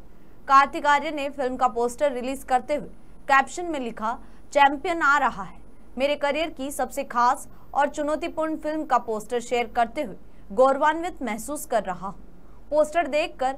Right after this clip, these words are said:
एक बात तो दावे से कही जा सकती है कि कार्तिक का ऐसा अवतार पहली बार देखने को मिलेगा। कबीर खान के निर्देशन में बनी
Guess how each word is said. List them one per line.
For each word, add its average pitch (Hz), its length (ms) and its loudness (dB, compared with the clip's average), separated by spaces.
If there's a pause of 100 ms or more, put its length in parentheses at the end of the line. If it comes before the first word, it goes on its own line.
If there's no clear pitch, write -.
(160)
एक 233 200 -2
बात 269 280 6
तो 202 100 0
दावे 247 320 4
से - 140 -6
कही 226 240 -6
जा 208 160 2
सकती 202 380 -8
है - 100 -14 (480)
कि - 80 -4
कार्तिक 294 500 4
का 320 60 4
ऐसा 269 300 6
अवतार 226 440 2 (380)
पहली 262 300 6
बार 254 260 6
देखने 208 380 -6
को 240 120 -6
मिलेगा। 165 360 -8 (400)
कबीर 285 200 0
खान 294 340 -2
के 320 100 -4
निर्देशन 233 520 0
में 269 180 -4
बनी 190 300 -6